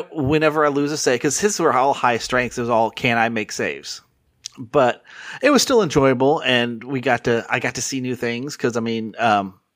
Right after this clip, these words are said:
he had the tally man on there, and because his,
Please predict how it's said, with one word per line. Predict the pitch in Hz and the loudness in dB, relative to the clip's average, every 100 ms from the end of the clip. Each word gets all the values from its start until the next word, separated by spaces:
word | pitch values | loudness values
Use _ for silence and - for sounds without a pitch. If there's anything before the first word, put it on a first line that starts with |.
| _ - | _ -8
he | - | 0
had | 127 117 113 113 | 2 4 0 -4
the | 127 | -8
tally | - 135 127 | 0 0 2
man | 117 113 117 | 0 -2 0
on | 110 | -2
there, | 117 113 | 0 -2
and | 107 104 _ _ 147 | -2 -6 _ _ -8
because | 135 143 131 | -2 2 0
his, | 123 | 0